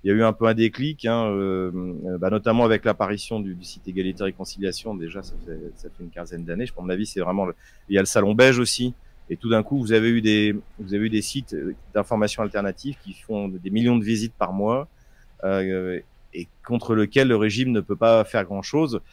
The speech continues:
sauf mettre en place vraiment des barrières numériques. Euh, mais même là, c'est, c'est, c'est très facile à contourner. Le, le, le seul problème, ça je le vois bien, c'est que, bah, les gens sont souvent un peu paresseux.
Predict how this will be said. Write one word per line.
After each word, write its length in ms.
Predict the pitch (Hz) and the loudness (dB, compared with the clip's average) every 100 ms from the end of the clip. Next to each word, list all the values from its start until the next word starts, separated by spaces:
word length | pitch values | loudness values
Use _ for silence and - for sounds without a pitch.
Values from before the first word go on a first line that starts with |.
| - - | -20 -14
sauf 300 | - 147 143 | 0 2 2
mettre 200 | 117 - | 0 2
en 120 | 107 | 0
place 360 | 120 131 139 107 | 4 4 4 0
vraiment 340 | 92 98 120 | -2 -2 0
des 120 | 110 | 0
barrières 380 | 95 95 104 107 | 0 0 0 0
numériques. 500 | 101 101 101 113 123 _ 101 | 0 0 0 0 -4 _ -6
Euh, 340 | 92 92 90 | -4 -2 -4
mais 120 | 92 | 0
même 200 | 110 120 | 2 4
là, 120 | 131 139 | 4 2
c'est, 200 | - - _ - | -2 -14 _ -18
c'est, 160 | - | -14
c'est 160 | 95 104 | -12 -8
très 160 | - 120 | -4 -2
facile 320 | 120 - 117 | -2 -2 -2
à 60 | |
contourner. 500 | 107 113 - 120 101 | -2 -6 -6 -6 -4
Le, 140 | 87 - | -6 -8
le, 320 | - 123 123 | -4 -2 2
le 140 | 127 123 120 | 2 0 -4
seul 200 | - 175 | -6 -6
problème, 520 | 139 131 135 170 151 - _ _ _ | -2 0 2 0 -2 -10 _ _ _
ça 140 | - 123 | -2 -2
je 160 | 123 | 0
le 60 | 123 | 0
vois 200 | 113 113 | 2 0
bien, 260 | 123 156 | 0 -2
c'est 160 | 156 113 | -2 -6
que, 120 | - | -4
bah, 140 | 131 113 | 0 2
les 80 | |
gens 140 | 110 139 | 0 -2
sont 140 | - | -6
souvent 220 | - 120 | -8 -6
un 40 | 123 | -6
peu 100 | 113 | -6
paresseux. 560 | 110 104 104 127 143 | -4 -4 -4 -2 -2